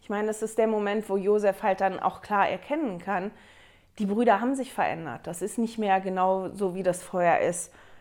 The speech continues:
Josef, ähm, nicht Josef, Judah hat sich wirklich verändert. Gerade weil ich mich ja beschäftigt habe jetzt, ich weiß gar nicht warum diesmal, mit der Geschichte von Judah, dass die mir so entgegengesprungen ist. Und das ist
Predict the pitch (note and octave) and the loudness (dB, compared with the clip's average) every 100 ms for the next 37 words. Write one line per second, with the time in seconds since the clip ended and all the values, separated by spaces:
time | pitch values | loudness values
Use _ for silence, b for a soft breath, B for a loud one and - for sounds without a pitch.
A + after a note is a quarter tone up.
0 | b b G3 A3+ B3 A#3+ A3+ A3 - - | b b 8 12 12 12 10 10 2 -16
1 | - - - G#3 G3+ G3 F3 F3+ - F#3 | -16 -16 -2 8 10 10 6 0 0 2
2 | F#3 F3 - F#3 B3 B3 A3 A3 G#3+ - | 4 2 2 2 6 12 12 12 6 -14
3 | - _ _ _ _ _ _ - - A#3+ | -20 _ _ _ _ _ _ -10 -6 -4
4 | - G3 - - - - - - D3+ - | -2 -4 -4 -8 -8 -10 -12 -10 -10 -10
5 | - - F#3+ G3 - _ - G#3 - G3 | -14 -6 -2 -2 -6 _ -20 -2 6 6
6 | F#3 - - G3+ A3 A3 F#3 G3 G4 - | 6 0 -6 -6 -6 -4 -4 -2 -4 0
7 | F4 - C#4+ A#3 - A#3+ A3 - G3+ - | -4 0 6 6 6 2 2 0 -2 2
8 | A3 A3+ A3 G#3+ C4+ A#3 - G#3 G#3 B | 2 2 4 4 4 2 2 0 0 B
9 | B B B B A#3 A#3 A3+ A3+ A3 B | B B B B 2 8 8 8 6 B
10 | B - B3 - C#4+ - A#3 A3+ G3 A3 | B -2 -2 0 -4 -4 -4 -2 0 0
11 | F4+ E4 G3 C4+ - B B - _ _ | 4 6 4 2 -4 B B -20 _ _
12 | _ G3 G3 B3 C4+ B3+ A3 G#3 G#3+ G#3+ | _ 0 2 2 4 4 4 6 8 8
13 | - G3 G3 A3+ D4+ D4 F#3+ E3+ - F3+ | 6 4 0 0 0 0 -2 -6 -6 -6
14 | F3+ E3+ A#2 F3 G3 G3 F#3+ G#3 A3+ - | -4 -6 -6 -4 -4 -2 0 -2 -2 -8